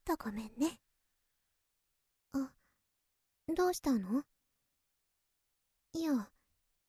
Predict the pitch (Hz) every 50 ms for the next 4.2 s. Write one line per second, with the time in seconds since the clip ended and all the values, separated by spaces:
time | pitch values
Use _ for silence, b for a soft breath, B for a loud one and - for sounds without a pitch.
0 | _ _ _ _ _ _ _ _ _ - 208 - _ - 285 294 320 330 339 349
1 | 339 339 339 359 392 - 415 392 381 339 - 233 220 - - - 220 214 208 -
2 | _ _ _ _ _ _ _ _ _ _ _ _ _ _ _ _ _ _ _ _
3 | _ _ _ _ _ _ _ _ _ _ _ _ _ _ _ - 233 254 294 302
4 | 277 262 -